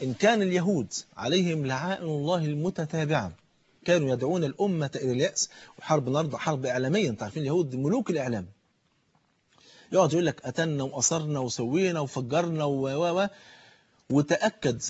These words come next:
أخويا وحبيبي إن تسعة وتسعين في المية من قذائف اليهود اللي عمالين بيرموها على إخواننا في غزة كلها في الهوا، ولا في أي حاجة خالص. خد بالك من حاجة،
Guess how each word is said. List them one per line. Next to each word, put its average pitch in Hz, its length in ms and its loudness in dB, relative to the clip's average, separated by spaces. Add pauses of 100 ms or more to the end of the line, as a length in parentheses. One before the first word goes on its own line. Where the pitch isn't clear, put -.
(100)
أخويا 170 240 2
وحبيبي 160 520 0
إن 143 340 0
تسعة 156 460 0
وتسعين 147 520 -2
في 160 160 -4
المية 143 440 0
من 131 160 -2
قذائف 135 520 -4
اليهود 139 360 -2
اللي 127 140 -2
عمالين 147 300 -2
بيرموها 139 340 0
على 135 120 -2
إخواننا 165 300 -4
في 131 100 -10
غزة 160 280 -2
كلها 233 800 0 (720)
في 175 120 0
الهوا، 151 280 2 (840)
ولا 202 320 6
في - 180 -4
أي 202 160 4
حاجة 151 160 -2
خالص. - 420 -12 (1300)
خد 156 160 -2
بالك 170 220 2
من 127 80 -6
حاجة، 180 280 -2